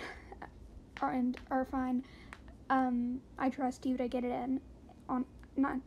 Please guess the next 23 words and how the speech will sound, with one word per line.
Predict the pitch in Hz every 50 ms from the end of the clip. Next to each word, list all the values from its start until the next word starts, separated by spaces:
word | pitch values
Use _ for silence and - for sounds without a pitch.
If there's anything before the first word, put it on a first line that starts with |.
| -
necessarily | 262 262 254 - 262 - 262 240 233 233 233 226
on | 226 233
time, | - - 285 262 262 262 262 247 240
but, | - 269 - - - - - - - - - - - - - - -
you | 285
know, | 269 254 247 240 247 302 - - - - - -
in, | 277 254 240 240 247 - - - - - - - - - - - - - - - - - - - - - - - - - - - - - - - - - - - - - - -
like, | 285 269 - - - - - - - 269 254
get | - 302 285
it | 285 269 -
in. | - - - 277 320 311 - - 294 294 294 277 285 285 -
<laughs> | -
Like, | 302 262 262 - - - - -
better | 269 247 233 269 262 269 262
late | 262 254 254 254 - -
than | 254 233 233
never. | 240 269 277 302 370 - - - - - - - - - - - -
But, | 302 277 262 - - - - - - - - - - - - - - - - - -
um, | 294 269 262 262 254 254 247 254 - -
there | - 285 269 269
is | 262 262 254 277
one | 269 277 269 277
person | 269 330 320 311 - 349 339 339 359 349